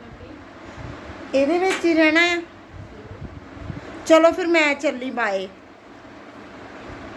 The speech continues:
चलो चलिए अंदर, चलिए बाहर।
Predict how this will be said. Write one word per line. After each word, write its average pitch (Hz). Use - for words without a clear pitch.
चलो 269
चलिए 214
अंदर, 185
चलिए 403
बाहर। 285